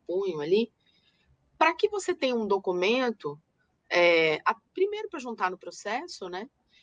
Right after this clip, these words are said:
E segundo, pra que essa testemunha diga, 'Putz, mas eu já escrevi aquilo, eu não vou poder ficar mudando de ideia, porque vai ficar chato'",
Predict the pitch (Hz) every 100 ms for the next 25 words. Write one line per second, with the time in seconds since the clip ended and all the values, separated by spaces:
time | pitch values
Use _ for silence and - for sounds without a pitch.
0 | _ - - 440 311 370 415 - 370 349
1 | 370 381 370 311 262 247 285 247 214 202
2 | 240 160 160 180 185 196 - 226 226 202
3 | 226 233 233 208 240 254 254 240 - 170
4 | 190 190 190 214 208 233 190 185 185 -
5 | 190 180 175 185 185 - 202 - 196 151
6 | 151 _ 139